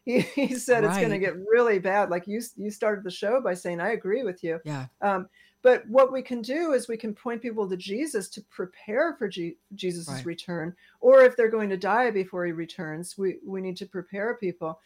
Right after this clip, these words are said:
Speaker 1: We can't save anybody, but we sure are commanded to share the gospel and to expose darkness. And, and then it's up to God, of course, whether
Speaker 2: Yeah.
Speaker 1: he's going to, uh, lift that veil at that time or not.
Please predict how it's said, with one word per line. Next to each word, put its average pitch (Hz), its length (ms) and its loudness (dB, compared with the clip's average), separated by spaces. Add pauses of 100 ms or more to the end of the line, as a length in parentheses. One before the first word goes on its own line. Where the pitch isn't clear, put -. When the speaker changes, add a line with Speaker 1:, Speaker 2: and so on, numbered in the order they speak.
(200)
Speaker 1:
We 254 220 2
can't 294 280 0
save 220 320 2
anybody, 202 480 0
but 180 200 -4
we 196 100 -6
sure 226 560 -2
are 202 260 -4
commanded 196 520 -4
to 180 240 -2
share 196 280 -6
the 220 80 -2 (140)
gospel 170 480 -4 (380)
and 185 300 0
to 202 180 -4
expose 220 580 2
darkness. 185 760 -4 (340)
And, 185 440 -2 (460)
and 208 260 -2
then 226 360 0
it's 214 180 -2
up 220 140 0
to 220 100 -8
God, 185 320 2
of 170 80 -4
course, 175 380 -4
whether 175 180 -4
Speaker 2:
Yeah. 160 140 -2
Speaker 1:
he's 170 180 -8
going 170 320 -8 (120)
to, 170 260 -6 (120)
uh, 208 140 -4 (260)
lift 185 260 -6
that 170 200 -4
veil 196 240 0
at 175 80 -2
that 160 160 -4
time 208 300 -6
or 180 80 -4
not. 165 240 -6